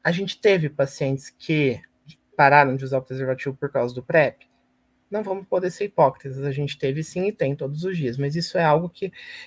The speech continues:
eu sempre bato nas consultas e falo, isso não é algo respaldado pelo C D C, né? Que é o nosso órgão maior que de-,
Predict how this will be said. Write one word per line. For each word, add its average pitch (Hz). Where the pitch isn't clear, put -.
eu -
sempre 240
bato 147
nas 165
consultas 175
e 233
falo, -
isso 202
não 202
é 190
algo 185
respaldado 180
pelo 160
C 170
D 175
C, 147
né? 123
Que -
é 117
o 123
nosso 131
órgão 139
maior 143
que -
de-, 135